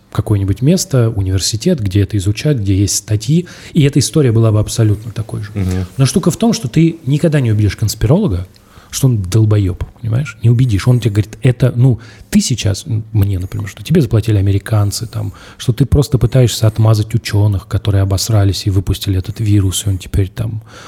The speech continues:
Speaker 1: окутал планету». И я прям, меня прям, сука,
Speaker 2: А
Speaker 1: так
Speaker 2: ты
Speaker 1: это
Speaker 2: не
Speaker 1: бесит.
Speaker 2: рассматриваешь, э, в данном случае конспирологию как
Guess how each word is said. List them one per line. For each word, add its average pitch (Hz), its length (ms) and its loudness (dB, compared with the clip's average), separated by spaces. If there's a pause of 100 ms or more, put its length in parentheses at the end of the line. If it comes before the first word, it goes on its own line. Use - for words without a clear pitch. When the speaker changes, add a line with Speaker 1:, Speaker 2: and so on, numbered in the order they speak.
(100)
Speaker 1:
окутал 110 420 0
планету». 107 520 2 (420)
И 123 280 2 (200)
я 120 220 4
прям, 113 420 0 (380)
меня 107 300 0
прям, 95 320 -4 (300)
сука, - 480 -10 (200)
Speaker 2:
А - 60 0
Speaker 1:
так 95 100 -2
Speaker 2:
ты 110 100 0
Speaker 1:
это 104 120 4
Speaker 2:
не - 80 4
Speaker 1:
бесит. 107 100 2
Speaker 2:
рассматриваешь, 104 840 0
э, - 40 0
в 85 1160 -6
данном 90 300 0
случае 95 400 -2
конспирологию 90 840 0
как - 420 -6